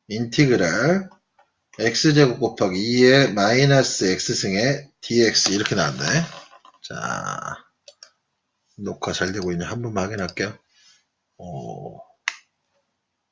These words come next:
무서워. 안 무섭니? 선생님 무섭다. <laughs> 자, 자, 이것도 봐보자. 네, 이제 바로바로 가볼게. 네? 자,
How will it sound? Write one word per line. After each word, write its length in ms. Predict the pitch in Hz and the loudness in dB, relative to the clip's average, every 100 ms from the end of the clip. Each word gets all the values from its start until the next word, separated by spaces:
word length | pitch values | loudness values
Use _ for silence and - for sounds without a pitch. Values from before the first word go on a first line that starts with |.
| _ _ _ | _ _ _
무서워. 880 | 101 - - 90 80 71 76 - _ - - - _ _ _ _ _ _ _ _ _ _ _ _ - - _ - | -10 -8 -8 -6 -6 -6 -8 -12 _ -20 -20 -20 _ _ _ _ _ _ _ _ _ _ _ _ -20 -20 _ -12
안 100 | 92 | -10
무섭니? 440 | 95 - 92 95 92 - _ _ | -8 -8 -8 -8 -10 -20 _ _
선생님 380 | _ 107 120 95 | _ -12 -10 -10
무섭다. 440 | - - - 98 | -12 -16 -14 -14
<laughs> 720 | - - _ - - - 143 - - - - - - - - - - - - - - - - - - - | -14 -20 _ -18 -16 -8 -8 -4 -4 -4 -12 -18 -20 -16 -12 -12 -8 -8 -6 -6 -4 -4 -4 -6 -8 0
자, 120 | 170 180 139 - - - - - - - - - | 4 4 2 -2 -6 -10 -12 -16 -16 -16 -12 2
자, 120 | 131 | 6
이것도 220 | 143 139 | 8 10
봐보자. 600 | 131 120 113 143 147 - _ _ _ | 10 8 6 4 4 -8 _ _ _
네, 160 | 110 113 | -12 -10
이제 160 | 110 104 | -8 -2
바로바로 460 | 123 156 160 131 | 2 6 8 6
가볼게. 560 | 117 127 135 131 151 - - | 4 2 4 2 2 -2 -4
네? 180 | 165 208 - _ _ - | -2 -2 -8 _ _ 0
자, 300 | 165 - | 0 0